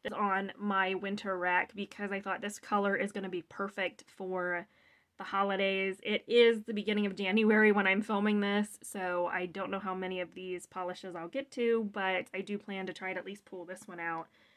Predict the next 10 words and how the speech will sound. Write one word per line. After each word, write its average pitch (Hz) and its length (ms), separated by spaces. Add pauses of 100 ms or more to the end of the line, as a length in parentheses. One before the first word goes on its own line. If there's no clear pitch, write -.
(280)
This 208 180
one 202 120
looks 202 200
like 185 180
it's 180 140
going 185 220
to 180 100
be 175 340 (680)
absolutely 190 680
gorgeous. 175 640